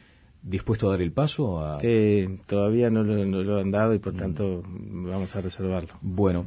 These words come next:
Speaker 1: eh, me detengo en esto. Con relativa frecuencia algún parlamentario por diferencias políticas abandona su partido, su sector. Eh, la legislatura pasada Saravia abandonó el Frente Amplio, incorporándose al Partido Nacional.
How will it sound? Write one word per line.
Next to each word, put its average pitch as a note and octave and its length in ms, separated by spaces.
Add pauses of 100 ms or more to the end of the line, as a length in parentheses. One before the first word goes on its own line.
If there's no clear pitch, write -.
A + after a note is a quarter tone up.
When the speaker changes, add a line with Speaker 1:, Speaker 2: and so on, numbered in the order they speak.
(160)
Speaker 1:
eh, B2 640
me B2+ 160
detengo C3+ 340
en F#2 60
esto. D#2 460 (680)
Con B2+ 280
relativa C#3 380
frecuencia D3+ 420
algún B2+ 180
parlamentario A2 540
por G2 120
diferencias G#2+ 380
políticas A#2+ 440
abandona E2+ 600
su - 160
partido, F2 460
su E2+ 140
sector. C3 520 (580)
Eh, F#2 400
la F#2 140
legislatura F#2+ 500
pasada G2+ 340
Saravia G2 540
abandonó D#2+ 400
el E2 80
Frente E2 340
Amplio, G#2 460
incorporándose E2+ 680
al D#2+ 100
Partido D#2 280
Nacional. A#2 380